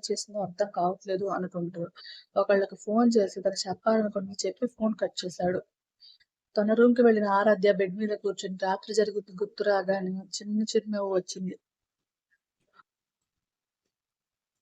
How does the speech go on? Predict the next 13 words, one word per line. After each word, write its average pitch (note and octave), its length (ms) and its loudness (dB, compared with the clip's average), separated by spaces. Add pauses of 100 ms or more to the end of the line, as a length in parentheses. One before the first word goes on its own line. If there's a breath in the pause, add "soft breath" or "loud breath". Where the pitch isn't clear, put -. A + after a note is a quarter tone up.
(640)
"అర్జున్ A3+ 440 4
గారు A3 160 4
మంచివారే, G3+ 600 -2 (120)
కానీ G#3 280 0
ఈ G#3+ 40 -2
పెళ్లి G3+ 280 2
విషయంలో G#3+ 420 -2
చాలా G#3 380 -4
కోపంగా G#3 540 0
ఉన్నారు. F#3+ 340 -2 (380 loud breath)
నిజం A3 240 4
తెలిసాక A3+ 480 4
అర్థం G#3+ 380 2